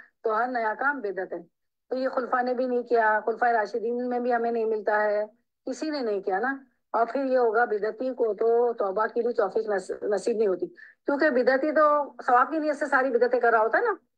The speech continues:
नमाजों में या कोई भी, किसी को भी बिदअत हो कि किसी के आस्थाने पे चढ़ाना, कहीं जाके मन्नत मानना, नजरें मानना, जो भी वो कर रहा होता है,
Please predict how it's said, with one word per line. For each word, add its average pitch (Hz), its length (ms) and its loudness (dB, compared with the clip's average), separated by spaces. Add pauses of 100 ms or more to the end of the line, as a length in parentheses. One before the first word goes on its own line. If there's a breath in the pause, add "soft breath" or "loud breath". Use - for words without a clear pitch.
(500 soft breath)
नमाजों 220 580 2
में 208 420 -2
या 202 200 -2 (420)
कोई 226 220 0
भी, 208 160 0
किसी 202 440 -4
को 277 100 -2
भी 269 100 -2
बिदअत 208 300 -2
हो 196 280 -2 (380 soft breath)
कि 214 100 -2
किसी 233 240 -4
के 220 100 2
आस्थाने 208 400 0
पे 196 300 -4
चढ़ाना, 190 500 0
कहीं 196 280 -2
जाके 190 280 0
मन्नत 196 380 -2
मानना, 190 400 0
नजरें 196 380 -2
मानना, 196 320 -2
जो 247 200 -2
भी 311 100 -4
वो 294 100 -4
कर 269 140 -4
रहा 262 100 0
होता 262 160 -4
है, 285 120 -6